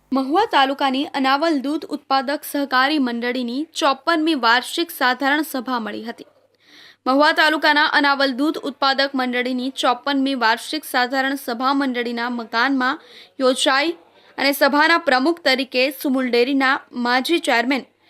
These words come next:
માનસિંહભાઈ પટેલની સભાના પ્રમુખ તરીકે વરણી કરવામાં આવી. સભામાં વિવિધ સહકારી આગેવાનો, ગામના સરપંચ, આજુબાજુની મંડળીના પ્રમુખ તેમજ મંત્રીઓએ હાજરી આપી હતી.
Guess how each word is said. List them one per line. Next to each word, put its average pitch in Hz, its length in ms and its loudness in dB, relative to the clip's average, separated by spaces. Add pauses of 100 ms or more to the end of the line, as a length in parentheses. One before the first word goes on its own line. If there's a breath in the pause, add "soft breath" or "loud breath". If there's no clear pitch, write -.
(280 loud breath)
માનસિંહભાઈ 294 760 2
પટેલની 254 580 0 (460 soft breath)
સભાના 302 720 2
પ્રમુખ 302 480 0
તરીકે 262 400 0
વરણી 233 380 0
કરવામાં 208 440 -4
આવી. 214 240 -8 (840 soft breath)
સભામાં 294 600 4
વિવિધ 294 260 2
સહકારી 285 540 2
આગેવાનો, 254 560 -2 (440)
ગામના 277 460 2
સરપંચ, 277 560 0 (460)
આજુબાજુની 254 600 2
મંડળીના 254 520 0
પ્રમુખ 226 500 -4 (220)
તેમજ 262 340 -2
મંત્રીઓએ 262 680 0
હાજરી 254 500 -4
આપી 190 220 -6
હતી. 240 240 -12